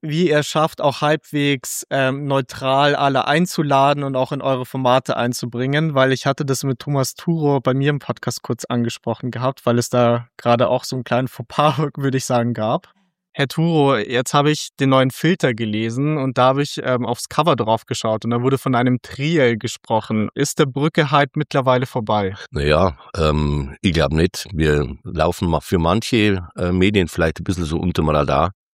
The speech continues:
Speaker 2: aber ich glaube, dass wir schon wahrgenommen werden und, äh, das Triell so aufzusetzen, das haben wir für,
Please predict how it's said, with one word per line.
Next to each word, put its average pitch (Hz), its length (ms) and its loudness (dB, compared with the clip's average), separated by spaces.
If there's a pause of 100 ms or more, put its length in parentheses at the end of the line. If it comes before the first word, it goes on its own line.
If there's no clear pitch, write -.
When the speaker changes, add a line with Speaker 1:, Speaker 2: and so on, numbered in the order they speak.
(360)
Speaker 2:
aber 78 300 0
ich - 240 -4
glaube, 71 360 2
dass 69 220 0
wir 71 240 0
schon 73 260 -2
wahrgenommen 67 600 0
werden 67 180 -2
und, - 400 -6
äh, 78 80 0
das 71 220 -2
Triell 73 360 2
so 78 160 -2
aufzusetzen, 73 760 -2
das 69 220 -2
haben 67 120 -2
wir 65 80 -2
für, 67 340 -4